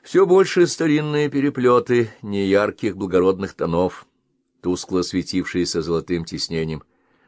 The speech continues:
Должно быть, достались от родителей. Максим разглядывал название, вдыхая неповторимый запах старой бумаги. Столик стоял у окна.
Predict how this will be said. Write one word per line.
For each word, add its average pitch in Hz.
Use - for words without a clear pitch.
Должно 78
быть, -
достались 82
от 80
родителей. 78
Максим 151
разглядывал 98
название, 101
вдыхая 90
неповторимый 87
запах 82
старой 82
бумаги. 76
Столик 120
стоял 175
у 180
окна. 82